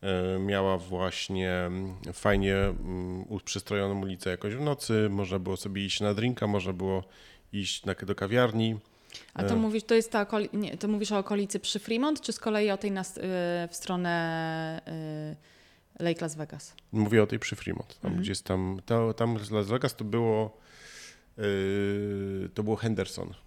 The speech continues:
Speaker 1: bardziej.
Speaker 2: jest Henderson,
Speaker 1: Tak.
Speaker 2: potem też jest Main Street.
Speaker 1: Tak, ale to właśnie mówiłem o tym, o tym przy,
Speaker 2: Mhm.
Speaker 1: przy Fremont. Em, to, to jest fajne, fajne miejsce. Oczywiście wiadomo, em,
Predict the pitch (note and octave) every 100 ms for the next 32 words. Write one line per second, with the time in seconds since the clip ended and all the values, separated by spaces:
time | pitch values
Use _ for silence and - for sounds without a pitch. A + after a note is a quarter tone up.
0 | - - F2+ F#3 F#3+ F#3 G#3+ F#3+ F3 F3+
1 | G#3+ A#3 A3+ F#3 F3 D3+ D3 - G#2 -
2 | - - A2 G#2+ G2+ G#2 G#2 A2 G#2+ G#2
3 | G2+ F#2+ - G2 G2 G2 G2+ G2 - -
4 | F#2+ F#2 F#2 - - G2 - G#2 A2+ D3
5 | - - - - - - _ _ - G2+
6 | G2+ G2+ G2 G2 G2 G2 F#2+ _ _ A2+
7 | G#2+ - G#2+ - - A2 G#2 G2+ G#2+ G2+
8 | G2+ G2 - A2 A#2+ A#2 A#2+ A2 G#2+ A2
9 | G#2+ G#2 - G2+ G2 G2